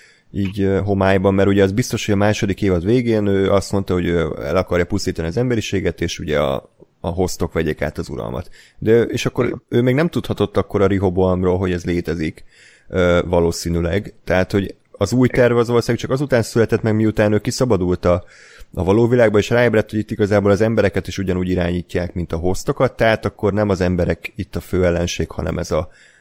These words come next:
Speaker 1: ez a mindent irányító rendszer, a Rehoboam. Ez eddig oké, csak tényleg fura látni, hogy a Terminátor, aki ártatlan embereket ö-, ödösött a parkban, az most hirtelen egy ilyen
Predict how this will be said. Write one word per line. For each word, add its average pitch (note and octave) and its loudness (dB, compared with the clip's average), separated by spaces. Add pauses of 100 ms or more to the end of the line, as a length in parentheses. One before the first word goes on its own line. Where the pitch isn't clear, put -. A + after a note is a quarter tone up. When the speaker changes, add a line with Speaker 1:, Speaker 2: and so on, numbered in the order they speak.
(120)
Speaker 1:
ez F2+ -8
a F2+ 0
mindent F2+ 0
irányító E2+ -2
rendszer, E2 -4
a F2 -4
Rehoboam. E2+ -6 (720)
Ez A2 0
eddig F#2 2
oké, D#3+ 2
csak - -4 (320)
tényleg G#2+ 2
fura G2+ 0
látni, G2+ 2
hogy F#2+ -2
a F2+ -2
Terminátor, F#2+ 0
aki F2+ -2 (280)
ártatlan G2 -4
embereket F#2 0
ö-, F#2+ 2
ödösött F2+ -2
a F2 -6
parkban, A#2+ 2
az F#2+ 0
most G2 -8
hirtelen F2+ -2
egy F2 -4
ilyen E2+ -2